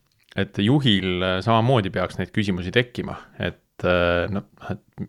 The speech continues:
mis tiim see siis on, keda me ehitame, et, et kas me tahame, et nad on pikalt siin või me teeme nagu nendega koos kolm kuud projekti,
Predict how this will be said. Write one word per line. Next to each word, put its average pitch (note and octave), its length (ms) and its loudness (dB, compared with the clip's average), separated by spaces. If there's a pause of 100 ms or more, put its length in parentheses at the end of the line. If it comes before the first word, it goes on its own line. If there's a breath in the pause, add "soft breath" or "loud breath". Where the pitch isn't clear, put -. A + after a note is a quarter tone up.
(140)
mis G#2+ 200 0
tiim G#2 280 0
see F#2+ 160 -2
siis F#2 100 -6
on, A2 200 2 (260)
keda F#2+ 240 0
me G2 80 2
ehitame, G2 480 -2
et, - 160 -20 (300 loud breath)
et - 100 -16
kas - 160 -8
me G2 140 -2
tahame, F#2 260 -2
et - 80 -12
nad E2+ 160 -8
on D#2+ 80 -12
pikalt A2 400 0
siin G2+ 320 0
või F#2 240 -2
me F2 100 -2
teeme F2 300 0
nagu F2 260 -4
nendega F2 380 -4
koos G2 240 0
kolm G2+ 240 0
kuud G2 240 -6
projekti, G#2+ 480 2